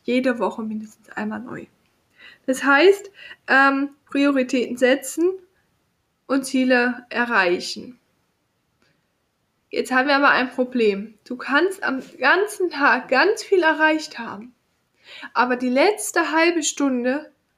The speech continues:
funktioniert gar nichts mehr. Beispielsweise, du bist im Network Marketing tätig und musst am Tag zwanzig Calls machen. Die ersten neunzehn haben super geklappt,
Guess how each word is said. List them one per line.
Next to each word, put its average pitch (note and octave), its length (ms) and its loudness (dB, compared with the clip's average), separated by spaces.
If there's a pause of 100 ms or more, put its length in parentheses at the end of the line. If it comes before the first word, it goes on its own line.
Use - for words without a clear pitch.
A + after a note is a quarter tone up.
(120)
funktioniert C4 880 -4
gar A#3+ 300 0
nichts A3+ 480 -8
mehr. - 320 -10 (800)
Beispielsweise, C4+ 1080 2
du B3 400 -4
bist C4 360 -2
im A#3 300 -6
Network C#4+ 460 0
Marketing C#4+ 720 -2
tätig C#4+ 680 -4 (480)
und C4 260 2
musst C#4+ 400 -2
am B3 160 0
Tag C4+ 460 2
zwanzig B3+ 560 -2
Calls A3 480 -2
machen. G#3 400 -8 (1080)
Die A3+ 120 -8
ersten C#4+ 520 0
neunzehn B3 720 -2
haben A#3 180 -2
super E4 380 0
geklappt, C4 720 -4